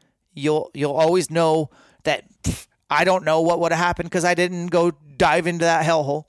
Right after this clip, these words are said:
And so I'm glad we brought up, that up because it's like, man, success isn't just notching a tag. It's, did you evolve in your journey? How long was your elk hunting journey till you finally got one with a bow?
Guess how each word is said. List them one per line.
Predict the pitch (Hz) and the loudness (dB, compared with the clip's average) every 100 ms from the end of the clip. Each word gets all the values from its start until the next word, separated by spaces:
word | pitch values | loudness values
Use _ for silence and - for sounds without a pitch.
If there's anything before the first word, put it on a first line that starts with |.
| _ _ - - - - | _ _ -20 -20 -20 -8
And | 175 165 | -6 -2
so | 170 160 - | 0 0 -2
I'm | 175 185 | -4 -2
glad | 220 | 0
we | 262 | 0
brought | 180 170 | 0 0
up, | 151 - | -2 -2
that | 147 151 | 0 0
up | 151 151 | 0 -4
because | 147 139 | -6 -4
it's | 143 - | -4 -4
like, | 135 123 - _ _ _ _ _ _ _ _ _ - - | -4 -6 -12 _ _ _ _ _ _ _ _ _ -20 -8
man, | 156 151 | -2 -2
success | 127 151 - 214 208 | -2 -4 -2 -2 -2
isn't | 175 139 | -4 -4
just | 151 139 | -4 -2
notching | 143 143 143 | -4 -4 -6
a | 113 | -8
tag. | - 127 104 - - - _ | -4 -4 -4 -10 -20 -20 _
It's, | 151 151 - - - _ 135 | -6 -4 -4 -6 -10 _ -6
did | 139 165 202 | -2 -2 -2
you | 208 | -2
evolve | 170 151 147 139 147 | -4 -2 0 0 0
in | 135 123 | -4 -8
your | 117 | -8
journey? | 107 139 131 123 | -6 -6 -6 -8
How | - 190 233 | -4 -2 0
long | 220 208 | -2 -2
was | 160 143 | -4 -2
your | 156 - | -2 -2
elk | 139 - | -4 -6
hunting | 127 117 | -8 -8
journey | 123 123 117 | -8 -8 -8
till | 135 127 | -6 -4
you | 127 | -4
finally | - 135 123 | -4 -6 -4
got | 127 98 | -4 -4
one | 131 | -4
with | 120 123 | -6 -8
a | |
bow? | 110 107 90 | -8 -8 -8